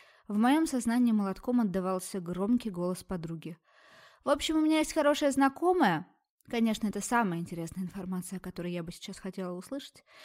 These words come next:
«И она посоветовала тебе выпить эту настойку,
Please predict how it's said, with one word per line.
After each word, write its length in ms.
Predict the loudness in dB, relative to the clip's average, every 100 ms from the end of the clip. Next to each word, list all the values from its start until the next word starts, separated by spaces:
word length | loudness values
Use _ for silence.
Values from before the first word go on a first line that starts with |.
| -20 -12 4
«И 60 |
она 220 | 6 8
посоветовала 640 | 6 4 4 4 2 2 2
тебе 260 | 2 0
выпить 300 | 2 0 0
эту 160 | -2 0
настойку, 720 | 0 0 0 0 2 -2 -4